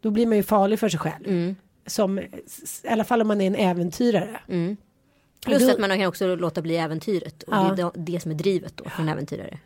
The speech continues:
Speaker 2: Eller?
Speaker 1: Ja, precis, precis. Men, men samtidigt så är, jag kan ändå se i mina egna relationer att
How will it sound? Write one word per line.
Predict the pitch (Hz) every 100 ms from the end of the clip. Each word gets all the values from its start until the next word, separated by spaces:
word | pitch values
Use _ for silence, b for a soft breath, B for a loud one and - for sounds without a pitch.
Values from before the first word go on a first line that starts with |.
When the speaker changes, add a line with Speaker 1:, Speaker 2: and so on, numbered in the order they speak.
| -
Speaker 2:
Eller? | - 175 269 - _ 349 392 -
Speaker 1:
Ja, | 294 330
precis, | 330 285 302 185
precis. | - 262 247 190 - 226
Men, | 247 262 254
men | 254
samtidigt | 277 262 277 277
så | 302
är, | 262 226 220 233
jag | 226
kan | 240
ändå | 226 220
se | - 233
i | 226
mina | 220 220 220
egna | 240 220 247
relationer | 277 302 285 214 180 185
att | 170 -